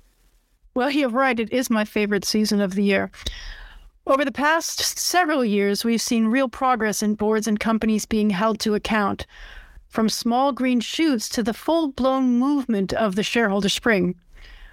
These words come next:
Over the years, companies have made all kinds of commitments to improve how they are working. Environmental commitments, high executive pay commitments, better corporate citizenship, gender diversity, the list goes on and on.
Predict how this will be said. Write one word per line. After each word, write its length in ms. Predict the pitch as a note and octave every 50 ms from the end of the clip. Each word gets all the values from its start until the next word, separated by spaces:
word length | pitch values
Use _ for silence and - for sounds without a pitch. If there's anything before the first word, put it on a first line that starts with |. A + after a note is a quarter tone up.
| - - - _ -
Over 220 | C#4 A#3+ A#3+ C#4 B3+
the 80 | B3+
years, 260 | B3+ B3+ C4 B3+ G#3
companies 500 | - - B3 C4+ A#3+ A#3+ B3 B3+ B3 A3
have 160 | - B3 A3+ G#3+
made 220 | A#3+ A#3+ A#3+ A#3
all 140 | A3+ A3 G#3
kinds 300 | - - A#3 A#3 A3+ G3+
of 140 | G#3+ - -
commitments 580 | - G#3 G#3+ B3 D#4+ E4 - G3 G3+ F#3+ - -
to 100 | - A3
improve 340 | G#3 G#3 - B3+ B3 A#3
how 240 | G3+ G3+ A3+ G#3+ G#3+
they 300 | G#3 G#3 G#3+ G#3+ G#3+ A3
are 320 | A3 G#3 G3+ G3 G3+ G3+ G3
working. 640 | F#3+ G#3+ B3+ C4 C4 - - - F3+ F3 F3 E3+ - - - - - - -
Environmental 760 | A3+ A3+ G#3+ - A3 G#3+ A3 A3 G#3 G#3+ A3+ A#3+ A#3+ A#3 A3+
commitments, 560 | G#3+ - A3 A3+ A3+ A3+ A3 A3+ A3 A3 G#3 -
high 260 | - G3+ G3 A3 A3+
executive 680 | A3+ G#3+ G3+ F#3 A#3 A3+ - A#3 G#3 A3+ G3+ - _ -
pay 340 | - - A3 A3+ B3+ B3 A3
commitments, 640 | - G#3+ A3 A3+ A#3 A#3 G#3+ A3+ A3+ A3+ G#3+ - - - - - - - -
better 260 | G3 G#3+ A#3 G#3+ B3
corporate 480 | A3 - - A#3+ A#3 A3 - B3 A#3 G#3+
citizenship, 1080 | - - - - A3+ G#3 B3 A3+ - - A#3+ A#3 A#3 G#3+ - - B3 A#3 A#3 A3 A3 -
gender 400 | F3 - A3+ A3+ A#3 A#3+ A3+ A#3
diversity, 480 | G#3 A#3 F#3+ A3 A3+ G#3+ - A#3 G#3+ A#3
the 120 | F#3 A3
list 300 | G#3+ A3+ B3+ C4 - -
goes 160 | B3 G#3+ G3+
on 200 | G#3+ G#3 G3+ G3+
and 100 | G3 G3
on. 320 | F#3+ F#3+ F#3+ F#3 F#3 F#3+